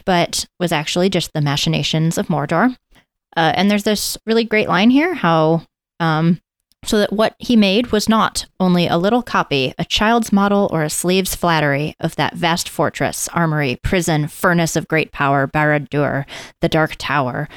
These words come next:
which suffered no rival and laughed at flattery, biding its time, secure in its pride and its immeasurable strength." And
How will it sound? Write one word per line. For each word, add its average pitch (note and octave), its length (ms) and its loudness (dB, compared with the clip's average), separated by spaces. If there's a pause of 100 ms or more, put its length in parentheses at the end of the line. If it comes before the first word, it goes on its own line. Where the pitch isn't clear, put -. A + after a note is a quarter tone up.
(180)
which - 200 -2
suffered G3 460 0
no E3 260 4
rival C#3+ 460 0
and C#3 220 -6
laughed D#3 340 -2
at E3 120 -4
flattery, D3+ 600 -6
biding E3 380 2
its - 180 -4
time, B2+ 400 -2
secure F3 480 0
in D#3+ 160 0
its - 160 -6
pride C#3+ 500 -2
and C3+ 160 -6
its - 180 -8
immeasurable C#3+ 680 -4
strength." - 560 -10 (840)
And C#3+ 300 -6